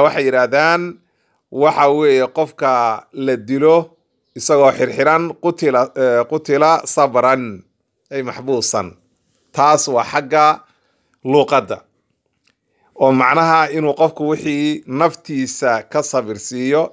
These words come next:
taas oo ka sabro ama wax ku sabro, taasaa laga wadaa. Waa al-xabs. Xagga istilaaxa waxaa la yidhaahdaa xabsu nafsi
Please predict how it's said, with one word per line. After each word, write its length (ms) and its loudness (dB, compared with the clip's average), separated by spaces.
taas 380 2
oo 160 2
ka 140 0
sabro 460 2
ama 220 -4
wax 180 2
ku 140 -8
sabro, 380 0
taasaa 400 2
laga 140 0
wadaa. 240 -6
Waa 160 4
al-xabs. 380 -2
Xagga 320 2
istilaaxa 600 2
waxaa 220 0
la 120 -4
yidhaahdaa 500 0
xabsu 600 -6
nafsi 520 -8